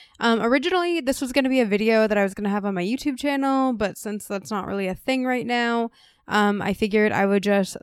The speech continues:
throw it together for you guys right now and make it a podcast episode because, um, I've been wanting to do this for, like, a while, and I thought this was, like, a really fun topic to cover on my podcast.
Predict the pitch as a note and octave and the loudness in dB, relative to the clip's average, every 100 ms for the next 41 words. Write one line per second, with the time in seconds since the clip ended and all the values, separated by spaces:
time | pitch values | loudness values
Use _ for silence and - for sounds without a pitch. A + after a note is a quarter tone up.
0 | - G#3+ G#3 G#3 G3 - G3+ G3 G3 G#3+ | -8 -2 2 2 0 -4 -2 -2 -2 -2
1 | G3 G3 F#3+ F#3+ F#3+ - - F#3 F#3 G#3+ | 0 0 2 2 0 -4 -6 -2 -2 -2
2 | - G3+ G3 G3 - F#3+ F3+ - F3+ C4 | -2 0 0 0 -2 -4 -4 -6 -4 -4
3 | C4+ C4+ B3 B3+ B3+ - B3 A#3+ G#3+ G#3 | 0 -2 -2 -4 -4 0 2 2 -2 -6
4 | G3 F#3 F#3 F3+ - _ _ _ _ _ | -6 -4 -4 -6 -14 _ _ _ _ _
5 | - G3 F#3+ F3+ F3+ - F#3+ G3 F#3+ F#3 | -2 0 2 0 -2 -4 -2 0 0 0
6 | F#3+ F#3 F#3 F3+ F3+ F3+ F3+ - F3 F3 | -2 -4 -6 -8 -8 -6 -4 -4 -2 0
7 | F3 E3+ F3 F#3 F3 F3 F3+ - F3+ F3 | 0 0 -2 -4 -6 -6 -8 -8 -8 -6
8 | - F3 F3 E3+ F3+ - F3+ F3 E3+ F3 | -4 -2 -2 -2 -4 -6 -4 -4 -4 -6
9 | G3 F3 - - - _ _ _ _ - | -8 -8 -8 -8 -14 _ _ _ _ -10
10 | G#3 G3 G3 G3 - - C#4+ C#4 G#3+ F#3+ | -4 0 0 -2 -6 -6 0 4 4 4
11 | G3+ G3+ A3+ G#3+ E3+ F3 - | 2 2 2 0 -2 -4 -10